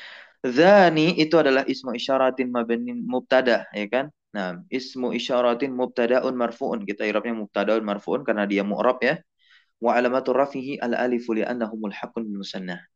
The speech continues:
Kafnya sama seperti yang tadi, harfu khitabin mabniun alal fathi la mahala lahu minal i'rab. Begitu. Nah. Tanika pun demikian sama. Ada hunaka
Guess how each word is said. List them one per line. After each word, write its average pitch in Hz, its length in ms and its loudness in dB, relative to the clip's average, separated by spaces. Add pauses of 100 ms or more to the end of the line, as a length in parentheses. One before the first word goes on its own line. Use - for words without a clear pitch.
(420)
Kafnya 147 580 -2
sama 104 460 -2
seperti 101 340 -4
yang 98 160 -6
tadi, 104 380 -4 (260)
harfu 107 480 -4
khitabin 104 560 -6
mabniun 104 400 -4
alal 95 240 -6
fathi - 320 -10
la 113 80 -6
mahala 104 320 -6
lahu 98 160 -8
minal 101 320 -6 (480)
i'rab. 95 400 -4 (320)
Begitu. 95 320 -6 (2000)
Nah. - 80 -20 (1200)
Tanika 113 400 0
pun 127 160 0
demikian 101 480 -4
sama. 85 400 -12 (1040)
Ada 151 320 2
hunaka 160 560 4